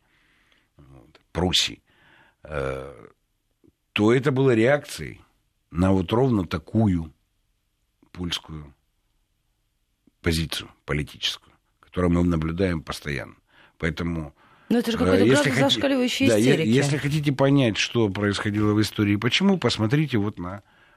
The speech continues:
Speaker 1: э, сегодняшнее польское поведение. Оно в этом смысле от поведения, э, восемнадцатого века ничем не отличается,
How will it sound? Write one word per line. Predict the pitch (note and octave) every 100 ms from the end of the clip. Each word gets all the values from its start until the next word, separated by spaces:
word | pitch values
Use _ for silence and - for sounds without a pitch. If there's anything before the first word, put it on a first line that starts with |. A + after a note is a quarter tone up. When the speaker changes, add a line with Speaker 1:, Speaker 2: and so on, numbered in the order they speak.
| _
Speaker 1:
э, | D#2+ D#2 D2+ D#2 B1+ _ _ _ _
сегодняшнее | - F#2 G#2+ G2+ F#2 D#2+ D2+ C2 - _ _ _
польское | - F#2 F#2 - D2+
поведение. | C#2+ D2+ D#2+ C#2 - - _ _
Оно | E2 G2
в | B2
этом | A2 G#2+
смысле | G2+ A2+ G#2 A2 F#2
от | D2+
поведения, | F2 F2 F2+ G#2+ F#2 E2 D2 - - _ _
э, | D#2 D#2+ D2+ D2+ C#2+ C#2+ C2 A#1+ A1 G1+ _ _ _ _ -
восемнадцатого | E2+ F#2 F#2+ G2+ C#3 - - G2+ F2+
века | D#2+ C#2+ - _ _ _ _ _ _ _ _ _ _ _ _
ничем | D#2+ F2+ D#2+ G#2
не | G#2
отличается, | F#2+ E2+ D#2+ - G#1+ _ -